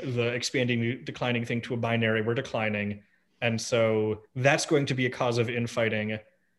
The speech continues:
which is why I haven't, like, I don't know that you need to bring in all of this extra cyclical stuff about the number of elites,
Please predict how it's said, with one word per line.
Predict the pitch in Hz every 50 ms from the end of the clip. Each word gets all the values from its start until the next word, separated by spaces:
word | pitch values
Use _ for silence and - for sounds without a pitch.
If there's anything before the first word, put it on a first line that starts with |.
| _ _ _
which | 139 127 -
is | 143 127
why | 135 131 127 127 127 127 123 123 123 123 120 117 117 117 120 - _ _ _ _ _ _ _ _ _ _ _ _ -
I | 123 127
haven't, | 117 - - - 143 131 131 131 131 131 -
like, | 135 120 110 107 - - _ _ _ _ _ _ _ _
I | 135 139
don't | 147 143
know | 143 139 135
that | 135 131
you | 131 127
need | 123 120 120
to | - 131
bring | 117 117 120 113 117
in | 117 117 113 110 107 110 110 104 104 - _ _ _ _ -
all | 117 113 113
of | 107 107
this | 107 113 107 - - - - - - - - _ -
extra | 117 113 - - - 120 110 110 107 107
cyclical | 101 - - 131 113 - 120 110 - 120
stuff | - - - 117 110 -
about | - 107 - - -
the | 127
number | 117 113 107 110 107 110
of | 110 104
elites, | 113 107 101 104 104 104 104 - - -